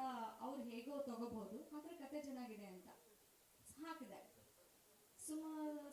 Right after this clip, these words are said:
ಸುಮ್ನೆ ಆಗಿದ್ದೆ ನಾನು, ಆಗಿರ್ಲಿಲ್ಲ ಅಂತ. ಒಂದಿನ ಸಾಯಂಕಾಲಕ್ಕೆ ಒಂದ್ ಫೋನ್ ಬರುತ್ತೆ. ಆ, "ಏನಮ್ಮ ಹೇಗಿದ್ಯಾ, ಆರೋಗ್ಯನ?" ನನ್ನ ಆರೋಗ್ಯ ವಿಚಾರಿಸೋರು ಯಾರಪ್ಪ ಅಂತ ನಂಗೆ ಆಶ್ಚರ್ಯ ಆಯ್ತು.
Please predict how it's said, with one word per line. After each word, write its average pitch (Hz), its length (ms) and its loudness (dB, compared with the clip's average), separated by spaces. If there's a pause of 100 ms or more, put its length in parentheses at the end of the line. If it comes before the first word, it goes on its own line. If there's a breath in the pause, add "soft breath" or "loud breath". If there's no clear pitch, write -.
ಸುಮ್ನೆ 302 320 4
ಆಗಿದ್ದೆ 240 420 2
ನಾನು, 226 580 -2
ಆಗಿರ್ಲಿಲ್ಲ 226 480 -2
ಅಂತ. 196 200 -6 (140)
ಒಂದಿನ 285 360 0 (320)
ಸಾಯಂಕಾಲಕ್ಕೆ 247 600 -2
ಒಂದ್ 214 160 -4
ಫೋನ್ 233 300 -2
ಬರುತ್ತೆ. - 560 -4 (920)
ಆ, 220 440 2
"ಏನಮ್ಮ 277 480 2 (140)
ಹೇಗಿದ್ಯಾ, 220 480 2 (840)
ಆರೋಗ್ಯನ?" 214 440 0 (880)
ನನ್ನ 311 260 -4 (120)
ಆರೋಗ್ಯ 285 360 4 (340)
ವಿಚಾರಿಸೋರು 254 540 0
ಯಾರಪ್ಪ 220 420 0
ಅಂತ 208 320 -4
ನಂಗೆ 262 160 -6
ಆಶ್ಚರ್ಯ 220 420 -2
ಆಯ್ತು. 175 320 -10